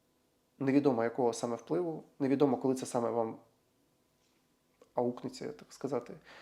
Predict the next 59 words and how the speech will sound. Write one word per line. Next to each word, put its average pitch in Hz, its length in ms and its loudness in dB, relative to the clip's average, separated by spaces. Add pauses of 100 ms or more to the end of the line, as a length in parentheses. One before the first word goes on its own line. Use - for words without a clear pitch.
(160)
вашому 131 360 4
організму, 170 520 2 (240)
але 131 180 6
колись 151 300 2
це 131 80 -2
відбудеться. - 520 -10 (460)
І 143 80 4
не 139 80 4
факт, 185 240 8
що 147 100 -4
той 123 200 2
рак, 139 220 4
який 127 260 -6
у - 20 -6
вас - 360 -10 (140)
через 123 240 -8
тридцять 135 340 -2
років 127 280 0
розвинувся, 139 640 -2 (460)
що - 180 -6
він 135 200 2 (160)
не 139 100 2
саме 131 240 2
через 127 260 -6
те, 165 120 4
що - 180 -2
ви 135 80 -4
постояли 123 480 -4
на 143 60 -10
території 127 380 -4
Рудого 120 280 -2
лісу, 139 200 -6
позбирали 123 420 -2
там, 123 160 -8
поїли 127 280 -6
грибочки. - 460 -12 (1300)
От - 180 -2
так 160 120 -4
само 135 360 0
і 127 220 -4
з - 100 -12
тими, 147 180 4
хто - 140 -6
перебував 127 340 0
на 120 60 -8
території 123 380 -4
Рудого 120 340 -4
лісу. 127 260 -12
Це - 120 2
не 175 140 6
обо-, 156 320 2
це 147 160 2
не 156 80 6
означає, 147 400 4
що - 160 -2
вони 123 140 -2
повмирали 120 440 0
прямо 117 240 -6
зразу. - 300 -8